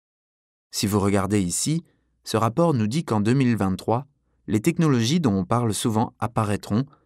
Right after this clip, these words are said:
telles que blockchain, superordinateur portable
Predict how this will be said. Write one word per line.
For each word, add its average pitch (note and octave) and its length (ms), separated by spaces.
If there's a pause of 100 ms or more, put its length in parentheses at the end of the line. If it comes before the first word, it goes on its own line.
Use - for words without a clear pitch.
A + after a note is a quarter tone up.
(180)
telles G#2 180
que - 80
blockchain, G2 680 (540)
superordinateur G#2 1040
portable G#2+ 600